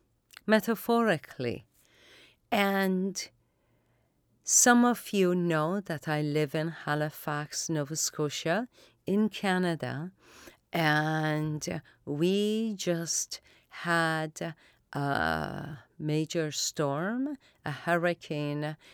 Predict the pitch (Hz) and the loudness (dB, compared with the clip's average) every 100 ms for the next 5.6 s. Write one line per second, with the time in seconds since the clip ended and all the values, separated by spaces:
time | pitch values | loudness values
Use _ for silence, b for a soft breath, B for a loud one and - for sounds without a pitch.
0 | b - 151 160 156 151 156 - 156 131 | b -2 2 4 2 0 -4 -4 -2 0
1 | 135 - 147 147 - - 196 196 202 185 | -2 -6 -6 -4 -2 0 0 -2 -2 0
2 | 147 127 131 135 b b b 220 240 180 | 2 4 4 0 b b b 6 8 6
3 | 170 143 - - - - - - - - | 2 2 -2 -6 -6 -6 -12 -8 -6 -6
4 | B B B - 190 185 175 170 190 208 | B B B 0 4 6 4 2 2 2
5 | 208 202 - 190 - | 2 0 -2 -4 -6